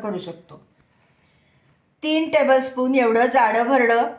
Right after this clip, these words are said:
भाजून केलेलं दाण्याचं कूट आहे.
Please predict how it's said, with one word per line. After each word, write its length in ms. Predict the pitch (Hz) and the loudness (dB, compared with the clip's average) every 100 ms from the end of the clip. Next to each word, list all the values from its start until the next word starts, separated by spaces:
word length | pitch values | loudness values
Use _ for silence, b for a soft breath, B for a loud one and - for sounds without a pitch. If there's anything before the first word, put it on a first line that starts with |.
| b b _ 202 | b b _ -10
भाजून 460 | 220 226 254 285 | -2 -2 -2 -4
केलेलं 400 | 294 240 226 254 | -2 0 0 0
दाण्याचं 460 | 254 214 208 208 262 | 0 0 -2 -6 -10
कूट 320 | - 277 - | -8 -8 -4
आहे. 260 | 202 160 | -4 -6